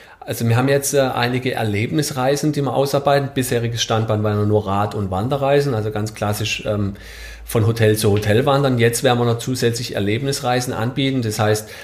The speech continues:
eine Nacht auf der Hütte, danach ins Wellnesshotel. Also ganz einfach Kombination von einfacher mit ein bisschen Luxus. Ähm, wir werden auch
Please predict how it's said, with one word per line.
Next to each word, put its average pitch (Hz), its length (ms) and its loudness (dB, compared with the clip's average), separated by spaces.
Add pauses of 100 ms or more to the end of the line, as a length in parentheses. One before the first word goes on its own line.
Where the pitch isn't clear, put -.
(140)
eine 120 240 0
Nacht 113 300 0
auf 107 120 2
der 90 140 -2
Hütte, 131 240 4 (100)
danach 110 320 0
ins 107 200 -2
Wellnesshotel. 135 600 0
Also 113 200 0
ganz 113 340 -2
einfach 113 400 -4
Kombination 113 720 0
von 117 160 -2
einfacher 113 480 0
mit 110 240 0
ein 117 60 -6
bisschen 110 260 0
Luxus. 110 480 -2 (480)
Ähm, 120 360 0
wir 110 120 0
werden 110 240 4
auch 120 320 2